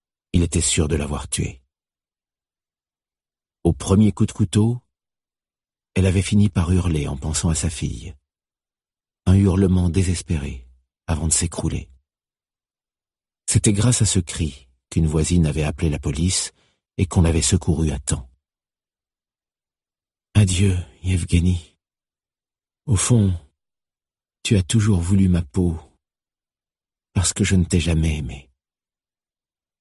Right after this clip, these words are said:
Avant de mourir, Marie se souvient de la voix de Blanche quand elle était dans le coma. « C'est moi, Blanche. Je l'ai dénoncé à la police.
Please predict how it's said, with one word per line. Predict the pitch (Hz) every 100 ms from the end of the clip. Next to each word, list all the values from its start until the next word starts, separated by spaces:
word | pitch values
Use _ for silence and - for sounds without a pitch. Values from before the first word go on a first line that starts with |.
| _ _ _ _ _ _ -
Avant | 85 107
de | 101
mourir, | 101 95 107 117 101 _ _ _ _ _ _ _ _ _ _ -
Marie | 101 107 127
se | -
souvient | - 110 98 110
de | 104
la | 90
voix | 87 95
de | 90
Blanche | 80 92 78 76 - - -
quand | 90 82
elle | 78
était | 80
dans | 82 78
le |
coma. « | - 80 73 67 - _ _ _ _ _ _ _ _ _ _ _ _ _ _ -
C'est | - 151
moi, | 127 110 - _
Blanche. | - 92 107 - - - _ _ _ _ _ _ _ _ _ _ _ _ -
Je | 113
l'ai | 110
dénoncé | 98 113 117 - 110
à |
la | 98
police. | - 82 - - -